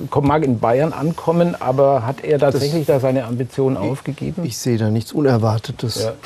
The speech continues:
Speaker 2: Und, äh, das ist, äh, so nehmen, nehmen die anderen ihn wahr. Und das ist nicht ohne Grund ein Freistaat. Insofern wird es auch betrachtet,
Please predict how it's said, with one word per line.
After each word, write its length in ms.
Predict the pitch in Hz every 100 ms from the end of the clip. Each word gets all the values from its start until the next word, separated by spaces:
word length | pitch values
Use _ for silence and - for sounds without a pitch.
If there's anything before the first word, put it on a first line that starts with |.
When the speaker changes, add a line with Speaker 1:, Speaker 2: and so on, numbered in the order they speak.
| - - - - - - - -
Speaker 2:
Und, 300 | 127 101 -
äh, 60 | 113
das 220 | 123 107
ist, 300 | 113 - -
äh, 40 | 135 123 123 180 190 -
so 220 | 123 117 113
nehmen, 400 | 120 139 139 123
nehmen 180 | 127
die 120 | 127 -
anderen 280 | 123 127
ihn 240 | 127 135 113
wahr. 360 | 131 113 92 - - - - - _ -
Und 140 | 120 123
das 160 | 110
ist 260 | 123 - -
nicht 260 | 143 110
ohne 140 | 120 113
Grund 300 | - 143 -
ein 100 | 110
Freistaat. 680 | - 135 - 110 101 - - - 156 - - - - -
Insofern 360 | 139 - 117 107
wird 100 | 113
es 140 | 107
auch 100 | 113
betrachtet, 680 | - - - 127 - 117 -